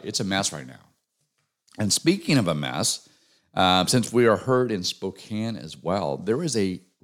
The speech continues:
rampant, uh, a rash of drive-by shootings.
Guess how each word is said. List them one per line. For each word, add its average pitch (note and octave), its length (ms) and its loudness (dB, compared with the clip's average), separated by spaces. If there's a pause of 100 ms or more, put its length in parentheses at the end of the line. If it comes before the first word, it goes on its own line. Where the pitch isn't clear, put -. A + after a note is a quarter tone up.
(200)
rampant, D3 600 0 (500)
uh, F#2 380 2
a F2+ 120 2
rash G2 920 0 (280)
of F2 220 -6
drive-by F#2+ 600 0
shootings. D#2+ 600 -8